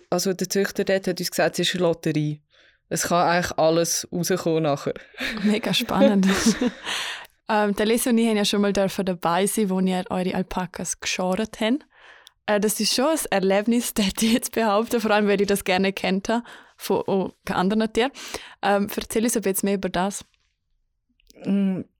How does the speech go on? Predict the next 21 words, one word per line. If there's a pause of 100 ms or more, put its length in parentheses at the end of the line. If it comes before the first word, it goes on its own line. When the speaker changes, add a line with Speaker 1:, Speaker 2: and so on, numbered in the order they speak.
(640)
Speaker 1:
gern. (520)
Also (200)
die
Methode,
die
man
macht,
wenn
man
viel (360)
Alpakas
oder
Lamas
hat,
ist,
man
nimmt
Vorderbein
zusammen
und
Hinterbein